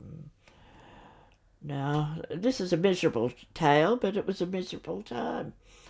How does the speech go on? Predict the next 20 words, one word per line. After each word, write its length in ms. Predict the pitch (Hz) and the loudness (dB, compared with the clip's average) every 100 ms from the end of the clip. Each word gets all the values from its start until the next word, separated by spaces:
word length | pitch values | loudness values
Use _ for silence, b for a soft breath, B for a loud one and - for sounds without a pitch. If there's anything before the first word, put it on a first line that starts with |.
| b b b b | b b b b
But 120 | - - | -14 -14
slowly, 580 | - 233 247 262 240 226 | -2 2 4 4 4 0
slowly, 800 | - 208 185 156 131 123 147 185 - - | -2 4 8 10 10 10 8 2 -12 -10
things 400 | - 156 139 151 | -2 -2 -2 -6
got 380 | - 131 - _ | -4 -4 -4 _
better. 460 | 123 117 143 185 269 b b b b b - | 4 4 0 -4 -6 b b b b b 2
We 400 | 156 147 139 - - _ _ - _ _ _ _ _ _ _ _ - | 4 4 0 -8 -20 _ _ -20 _ _ _ _ _ _ _ _ -6
moved 500 | 165 190 190 180 165 | 0 2 2 2 -4
into 240 | 147 160 | -2 -2
better 280 | - 165 160 | 6 6 6
houses 800 | 160 151 143 165 - 254 311 - B B B | 4 8 8 6 2 -2 -4 -14 B B B
that 140 | 139 147 | 0 4
had 220 | 143 107 | 4 6
one 280 | 156 151 139 | 8 8 4
fire 380 | 147 127 127 | 2 4 4
stoves 640 | 135 - 151 135 147 131 - | 2 0 4 6 6 4 -6
to 100 | - | -12
cook 300 | - 139 143 | -10 -8 -2
on, 320 | 147 202 349 - B B B B B B B B _ _ | -2 -2 -6 -20 B B B B B B B B _ _
and 560 | 151 143 143 143 120 | -6 -2 -2 -4 -8